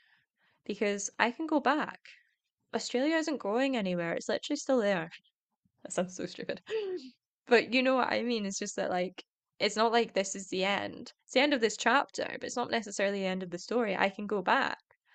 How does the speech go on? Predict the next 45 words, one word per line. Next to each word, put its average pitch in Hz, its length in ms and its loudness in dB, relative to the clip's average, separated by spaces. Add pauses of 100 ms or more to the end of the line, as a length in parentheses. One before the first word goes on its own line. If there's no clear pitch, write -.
(500)
Or 220 100 8
I 202 60 8
can 220 160 -2
go 202 100 0
somewhere 190 400 -2
else. - 580 -4
I - 120 -6
can 202 160 -6
now 196 140 2
think, 190 300 -6
"Oh, 262 100 4
I 196 100 4
had 196 160 -2
a - 20 -4
wonderful 190 360 -4
experience 180 440 -4
there. 185 280 -2 (340)
Where 196 200 4
do 190 80 2
I 185 40 4
wanna 180 220 0
go 170 140 -6
next?" - 600 -4
I'm 196 100 -2
already 190 220 0
planning, 185 380 -2
you 185 80 -2
know, 180 240 -2
mentally 190 600 -4
my - 120 -4
next - 220 -6
holiday. 208 280 0
I 180 40 0
have 185 120 -8
to 180 80 -2
earn 185 100 -4
some 180 140 -8
cash 196 300 -4
back 208 240 -8
'cause - 100 -14
I 185 40 -8
spent 180 340 -6
a 180 40 -4
lot 175 400 4
there. - 320 -6